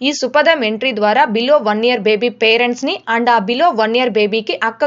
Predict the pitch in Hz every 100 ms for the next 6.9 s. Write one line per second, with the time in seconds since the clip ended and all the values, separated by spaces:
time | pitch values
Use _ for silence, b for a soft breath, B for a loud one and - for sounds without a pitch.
0 | 285 269 277 294 208 220 220 220 240 254
1 | 254 240 285 285 233 220 247 240 208 208
2 | 214 214 208 226 220 208 202 208 320 226
3 | 214 220 226 240 220 202 208 220 208 214
4 | 196 202 208 214 208 233 554 b - 240
5 | 269 285 302 285 214 - 254 - 214 226
6 | 247 214 220 302 - 285 302 330